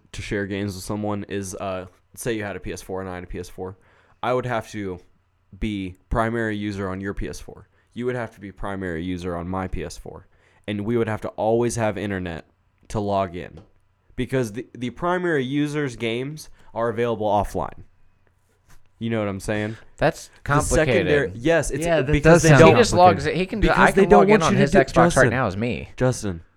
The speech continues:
Speaker 3: They don't
Speaker 1: like,
Speaker 3: want you
Speaker 1: on the
Speaker 3: sharing,
Speaker 1: P S three,
Speaker 3: they don't
Speaker 1: it
Speaker 3: want
Speaker 1: was
Speaker 3: you sharing games.
Speaker 1: on the
Speaker 2: Yeah.
Speaker 1: P S three, it was crazy easy, just like you're saying. We used to, uh, pit. We used to be like, "Yo, are you buying the Call of Duty D L C this time?" And we'd all download it from them. And you had five users. It was,
Speaker 3: Right.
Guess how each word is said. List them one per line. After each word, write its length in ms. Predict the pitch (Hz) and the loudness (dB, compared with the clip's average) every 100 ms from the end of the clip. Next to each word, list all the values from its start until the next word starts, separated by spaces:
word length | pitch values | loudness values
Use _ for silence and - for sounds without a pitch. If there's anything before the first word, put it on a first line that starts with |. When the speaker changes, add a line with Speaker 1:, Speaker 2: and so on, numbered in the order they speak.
| _ | _
Speaker 3:
They 100 | 131 | -12
don't 100 | 135 | -2
Speaker 1:
like, 80 | 127 | 4
Speaker 3:
want 140 | 147 | 4
you 60 | 143 | 6
Speaker 1:
on 120 | 147 | 4
the 80 | 147 | 4
Speaker 3:
sharing, 120 | 131 | 4
Speaker 1:
P 80 | 165 | 4
S 120 | 151 | 4
three, 140 | - | 4
Speaker 3:
they 40 | 170 | 4
don't 80 | 143 | 6
Speaker 1:
it 20 | |
Speaker 3:
want 100 | 120 | 6
Speaker 1:
was 80 | 113 | 4
Speaker 3:
you 60 | 123 | 0
sharing 340 | - 131 113 | -2 -2 -2
games. 340 | 104 101 90 98 | -2 -4 -4 -2
Speaker 1:
on 80 | 117 | 0
the 80 | |
Speaker 2:
Yeah. 60 | 95 | 4
Speaker 1:
P 80 | 165 | 4
S 120 | 156 | 4
three, 180 | 156 156 | 2 2
it 40 | |
was 120 | 123 - | 2 -2
crazy 400 | - 131 110 98 | -2 -2 -2 -4
easy, 260 | 101 92 | -6 -6
just 240 | 85 104 110 | -8 -8 -6
like 140 | 92 | -6
you're 120 | 104 | -6
saying. 360 | 104 120 123 123 - - | -4 -4 -4 -8 -16 -8
We 140 | 117 127 | 0 2
used 260 | 135 - | 2 2
to, 180 | 135 117 | 2 4
uh, 260 | 104 95 - | 4 2 0
pit. 240 | - 147 - | 2 2 0
We 140 | 117 | -2
used 160 | 123 135 | -2 -2
to 60 | 120 | 0
be 80 | 120 | 2
like, 220 | 113 101 | 2 2
"Yo, 140 | 127 | 2
are 80 | 110 | 2
you 180 | 101 110 | 0 2
buying 300 | 117 117 113 | 2 2 0
the 100 | 110 | -2
Call 220 | 120 113 | 2 2
of 80 | 107 | 4
Duty 340 | 117 117 113 - _ 110 | 2 2 0 -6 _ -2
D 100 | 123 | 2
L 100 | 120 | 2
C 160 | - | 0
this 180 | 120 123 | -4 -4
time?" 240 | 139 135 127 - _ - | -2 -2 -2 -12 _ -4
And 80 | |
we'd 100 | 107 | -2
all 240 | 107 123 113 | 2 4 4
download 340 | 110 104 98 | 4 2 2
it 60 | 82 | 0
from 220 | - 85 | -4 -8
them. 180 | - - - _ - | -10 -16 -20 _ -6
And 160 | 135 139 | 0 4
you 80 | |
had 160 | 151 120 | 4 2
five 340 | - 135 131 | 2 2 2
users. 440 | 113 113 101 95 - - - | 0 0 0 0 -4 -18 0
It 80 | 147 | 2
was, 240 | 143 131 | 4 2
Speaker 3:
Right. 220 | 95 85 | 0 -6